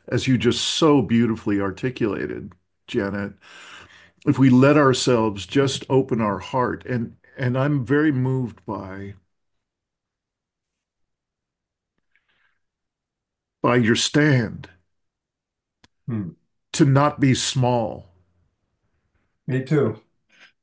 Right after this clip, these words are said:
Speaker 1: I, um, during the break between these two sessions, I'm gonna find a quote from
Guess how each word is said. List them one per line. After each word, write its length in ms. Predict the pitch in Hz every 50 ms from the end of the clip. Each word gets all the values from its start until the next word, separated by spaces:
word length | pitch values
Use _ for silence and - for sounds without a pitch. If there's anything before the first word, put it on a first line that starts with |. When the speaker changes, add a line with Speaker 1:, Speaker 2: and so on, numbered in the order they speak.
| _ _ 160
Speaker 1:
I, 300 | - 127 131 135 139 143
um, 480 | 139 135 135 135 131 127 127 123 117 - _ _ _ _ _ _ _ -
during 280 | 135 - 151 151 160 147
the 60 | 147
break 320 | 104 131 139 139 143 139 -
between 340 | 139 - - - 143 143 135
these 160 | 135 120 -
two 180 | - - 147
sessions, 560 | 139 - - 143 139 127 - 143 123 110 104 147
I'm 200 | 120 139 139 143
gonna 160 | 143 131 127
find 340 | 127 - 147 143 139 131 117
a 60 | 120
quote 480 | - - - 135 131 120 104 - _
from 500 | - - 127 123 120 120 117 117 110 117